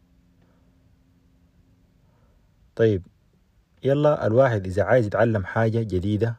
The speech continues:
دايمًا بيبدأ بوضع التركيز، بعد ذاك وضع الانتشار.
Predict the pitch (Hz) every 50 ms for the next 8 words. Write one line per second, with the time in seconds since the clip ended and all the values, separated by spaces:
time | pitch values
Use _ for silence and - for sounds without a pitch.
0 | _ _ _ _ _ _ _ _ _ _ _ _ _ _ _ - 104 117 127 127
1 | 120 107 90 82 80 76 _ _ - 104 92 95 104 110 117 110 110 92 98 -
2 | - - 92 95 98 98 98 98 95 92 82 82 92 92 101 95 98 85 87 85
3 | - - 98 92 82 - - 127 131 143 143 135 143 196 220 _ _ 269 190 123
4 | 104 104 98 95 95 95 92 95 101 123 135 - 127 - 107 98 92 87 87 90
5 | 90 87 - - - 90 85 -